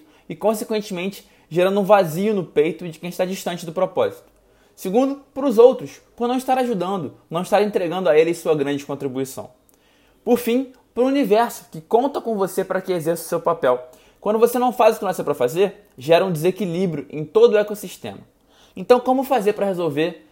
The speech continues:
isso tudo e parar de causar problemas? Você tem que começar, obviamente, a resolver problemas. Como? Olhe pra dentro. Encare sua grande dor de frente. Entenda como é que você pode ajudar outras pessoas a não passarem pelo que você passou.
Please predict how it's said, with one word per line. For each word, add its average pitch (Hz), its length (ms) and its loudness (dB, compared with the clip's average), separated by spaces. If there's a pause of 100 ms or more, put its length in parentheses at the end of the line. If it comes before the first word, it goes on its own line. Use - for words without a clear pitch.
(120)
isso - 240 -4
tudo 160 420 -2
e 165 80 -6
parar 196 460 4
de 180 100 -8
causar 151 380 2
problemas? 107 560 -8 (360)
Você - 180 -10
tem 120 140 -4
que 120 60 -14
começar, 165 600 4
obviamente, 160 580 2
a 160 80 6
resolver 165 380 4
problemas. 135 540 -6 (120)
Como? 240 400 2 (380)
Olhe 185 240 6
pra 202 160 -2
dentro. 120 300 -8 (460)
Encare 143 360 6
sua 147 180 4
grande 143 280 2
dor 143 140 6
de - 100 -6
frente. - 480 -6 (220)
Entenda 214 480 -2
como 202 140 -2
é 214 80 -2
que 214 120 -12
você 202 200 -2
pode 185 220 -2
ajudar 156 400 2
outras 208 420 4
pessoas 170 580 -4
a 151 120 2
não 151 140 0
passarem 156 360 0
pelo 143 180 0
que 143 80 -8
você 139 180 -6
passou. 156 480 -4